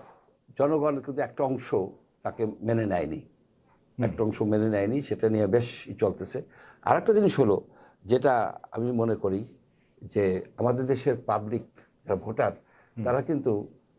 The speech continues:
Speaker 1: আপনার অনেকটা, আহ, বিচার বিশ-, বিশ্লেষণ করে না যে এই লোক কি actually এই, আহ,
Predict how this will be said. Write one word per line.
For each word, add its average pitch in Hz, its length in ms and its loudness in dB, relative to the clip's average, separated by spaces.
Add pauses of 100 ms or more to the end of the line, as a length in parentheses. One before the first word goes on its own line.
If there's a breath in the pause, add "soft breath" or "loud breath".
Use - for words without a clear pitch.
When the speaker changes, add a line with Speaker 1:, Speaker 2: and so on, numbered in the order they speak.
(160)
Speaker 1:
আপনার 117 260 0
অনেকটা, 123 360 0
আহ, 95 380 -4
বিচার 117 320 -2
বিশ-, 110 340 -6
বিশ্লেষণ 117 540 -4
করে 107 260 2
না 90 180 -4
যে 98 120 -8
এই 147 300 2
লোক 143 320 2
কি 135 140 0 (680 soft breath)
actually 160 680 2 (600)
এই, 104 220 0
আহ, 95 520 -2